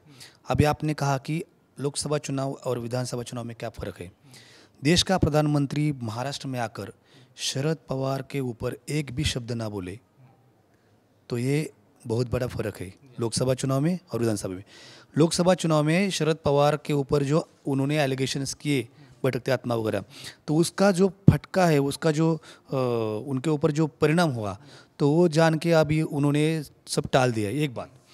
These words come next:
दूसरी बात यह है कि बारामती कन्फ्यूज में है क्या? बारामती कन्फ्यूज, कन-,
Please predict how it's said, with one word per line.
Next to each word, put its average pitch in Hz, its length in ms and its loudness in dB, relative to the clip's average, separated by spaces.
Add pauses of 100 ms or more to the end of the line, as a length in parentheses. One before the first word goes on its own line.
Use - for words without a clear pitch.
(400)
दूसरी 175 260 -2
बात 190 220 4
यह 185 40 2
है 180 60 0
कि 190 100 -4
बारामती 170 460 4
कन्फ्यूज 151 360 0
में 139 140 0
है 117 100 -2
क्या? 104 240 -12 (100)
बारामती 147 340 0
कन्फ्यूज, 143 640 -2 (200)
कन-, 139 200 0